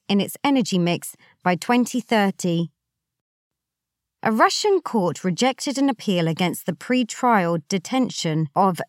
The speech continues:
Evan Gershkovich, an American journalist, ahead of his trial for espionage.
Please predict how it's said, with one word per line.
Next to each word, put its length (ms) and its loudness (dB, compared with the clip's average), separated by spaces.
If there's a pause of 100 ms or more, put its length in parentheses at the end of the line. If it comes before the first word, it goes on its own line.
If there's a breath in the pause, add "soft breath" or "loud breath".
(120)
Evan 400 2
Gershkovich, 1040 -2 (320)
an 100 4
American 480 4
journalist, 800 0
ahead 320 0
of 120 -2
his 200 -2
trial 400 0
for 180 -4
espionage. 800 0